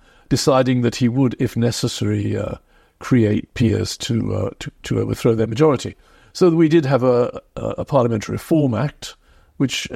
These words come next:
uh, it was less than, less than it looked, as it were, not, not the origin of our liberty, but a, a very minimum, uh, change in our political system. And that was s-, enough to, at least to take the edge off, uh, popular radicalism.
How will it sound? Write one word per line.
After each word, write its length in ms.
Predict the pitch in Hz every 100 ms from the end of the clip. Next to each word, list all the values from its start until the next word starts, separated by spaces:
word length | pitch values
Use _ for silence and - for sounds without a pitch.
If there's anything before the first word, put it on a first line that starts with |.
| -
uh, 160 | 135 -
it 240 | 135 -
was 200 | 151 139
less 440 | 165 165 - -
than, 360 | - 127 117 110 - -
less 360 | - 131 127 -
than 160 | 120
it 80 | 117
looked, 480 | 143 139 - - -
as 100 | 104
it 100 | 101
were, 320 | 110 98 123 _ _ -
not, 320 | 143 151 -
not 240 | 139 143
the 120 | 147 -
origin 380 | 117 120 120
of 100 | 107
our 140 | 107 107
liberty, 400 | 120 110 - 120
but 160 | 135
a, 160 | 135 139 _ _ _ _
a 120 | 139
very 300 | 135 165 170
minimum, 640 | 135 139 165 147 117 107 107 _ _ _ _ -
uh, 320 | 113 104 110
change 440 | - - 127 110 110
in 80 | 110
our 100 | 104
political 400 | 113 107 - 110
system. 500 | 107 - - 107 117 - _ _ _
And 160 | 151 147
that 260 | 196 -
was 380 | 180 160 147 - -
s-, 320 | - - - 107
enough 380 | - 170 185 -
to, 100 | 151
at 60 | -
least 280 | 151 143 -
to 80 |
take 400 | - 143 131 -
the 240 | - 123 131
edge 240 | 131 117
off, 320 | 110 104 -
uh, 100 | 117
popular 400 | 113 - 123 110
radicalism. 720 | 107 107 107 - 107 104 107